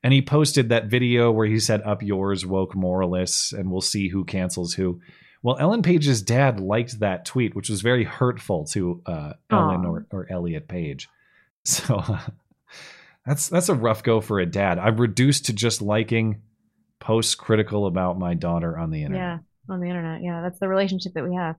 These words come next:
Speaker 1: Hmm.
Speaker 2: Well, whatever. I mean, he sold her out to Hollywood at a young age, and she probably got raped a bunch. So this is on him, too.
Speaker 1: Hmm.
Speaker 2: He probably should have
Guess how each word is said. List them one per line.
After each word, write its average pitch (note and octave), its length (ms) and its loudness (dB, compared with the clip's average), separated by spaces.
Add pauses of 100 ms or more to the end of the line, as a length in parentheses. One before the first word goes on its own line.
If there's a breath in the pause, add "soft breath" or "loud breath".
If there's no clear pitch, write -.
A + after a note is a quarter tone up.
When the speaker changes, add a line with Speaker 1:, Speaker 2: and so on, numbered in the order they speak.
(120)
Speaker 1:
Hmm. D#3+ 220 -4
Speaker 2:
Well, A#3 160 4
whatever. F3+ 400 4
I E3 40 2
mean, F3 160 2
he F#3 120 4
sold F#3+ 260 0
her D#3+ 100 2
out D#3+ 200 0
to E3 80 -4
Hollywood D#3+ 420 0
at D3+ 100 -8
a D3+ 40 -8
young D3 280 -6
age, C#3+ 420 -6
and C#3+ 200 -6
she - 140 -16
probably D#3 200 -4
got C#3+ 180 -8
raped D3 240 -8
a C#3 40 -12
bunch. C#3 420 -8
So D3+ 180 -4
this E3 140 -4
is E3 100 -6
on D3 160 -2
him, C#3 200 -4
too. C#3 320 -10 (200)
Speaker 1:
Hmm. F3 100 -8 (760)
Speaker 2:
He F#3 60 -6
probably F#3 280 2
should F3+ 180 -2
have D3 100 -2